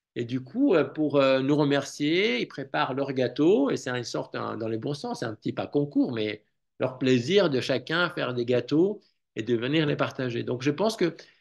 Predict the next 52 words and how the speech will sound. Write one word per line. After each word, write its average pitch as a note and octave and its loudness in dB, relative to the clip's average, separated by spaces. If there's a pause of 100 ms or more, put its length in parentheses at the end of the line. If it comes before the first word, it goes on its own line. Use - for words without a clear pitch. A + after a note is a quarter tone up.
(240)
euh, - -6
on D#3 -2
a E3 4
essayé G3 4
aussi G3 4
beaucoup F3 2
ici, D3 -2
comme D3 -6
vous, G3 -6 (400)
d'avoir C#3 2
d'autres F3+ 2
échanges E3+ 0
que D3+ -2
des B2+ -2
échanges D3+ -4
monétaires, C#3+ 2 (220)
où A#2+ -2
effectivement, B2+ -4
il C3+ 0
faut B2+ -8
tout B2+ -10
le A#2+ -8
temps C3 -2
payer, B2+ 0
faire. C#3 0
Nous, B2+ -4 (340)
beaucoup E3 4
d'activités, C#3 0
la C3+ 0
plupart C3+ -4
des - -8
activités C3 -12
sont, C3 -8
sont C3 -10
gratuites. B2+ -8 (720)
Et A#2+ -4
du C#3 -2
coup, A#3 0
les D#3+ 4 (220)
gens A3 4
viennent F#3+ 2
aussi - -4
parce C3+ -4
que A#2+ -2
tout - -4
le D3 0
monde D3+ 0
veut A#2 2
partager A#2 -2
et A2 4
veut A#2+ 2
offrir. F3+ 0